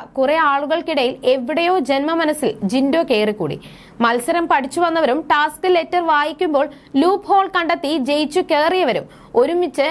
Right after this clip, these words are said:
ഗ്രൂപ്പായി കളിച്ചവരും തിരിച്ചു വീട്ടിലെത്തിയിട്ടും ഇതിനൊന്നും ഉള്ള ബുദ്ധിയും ബോധവും ഇല്ലെന്ന് വീട്ടിലുള്ളവർ മുദ്രകുത്തിയ ജിൻഡോ ഇത് അവസാനത്തെ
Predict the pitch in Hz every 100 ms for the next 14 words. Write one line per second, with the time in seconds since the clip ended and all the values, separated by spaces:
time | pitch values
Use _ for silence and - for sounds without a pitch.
0 | 330 - 262 302 339 359 359 359 311 311
1 | 359 269 247 - 302 302 294 359 320 330
2 | 359 339 320 339 - 240 - - - 311
3 | 330 403 403 415 - 330 359 269 294 233
4 | 359 359 285 294 349 370 330 320 277 -
5 | 220 269 277 311 302 339 262 285 254 226
6 | 311 349 311 269 175 - 196 277 269 -
7 | - - - 381 427 349 359 403 392 403